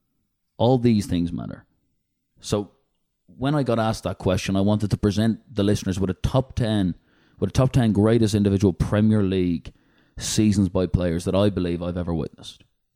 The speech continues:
Again, there's going to be players left out of this you won't believe who are just too consistent for me to pinpoint that season. It's about the season. Scholes isn't in it.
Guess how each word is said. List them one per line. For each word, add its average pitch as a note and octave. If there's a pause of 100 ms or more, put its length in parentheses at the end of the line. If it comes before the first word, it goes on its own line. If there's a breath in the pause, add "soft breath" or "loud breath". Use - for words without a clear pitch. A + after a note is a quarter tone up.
(140)
Again, A#2
there's A#2
going D#3
to F3
be D#3+
players C3+
left A#2+
out B2
of A#2
this G#2
you G#2
won't A2
believe G#2
who G2
are G#2
just G#2
too C#3
consistent - (840)
for C#3
me C3
to B2
pinpoint C3+
that A#2
season. D3
It's -
about D3
the -
season. D#3+
Scholes F3
isn't A#2+
in F2+
it. -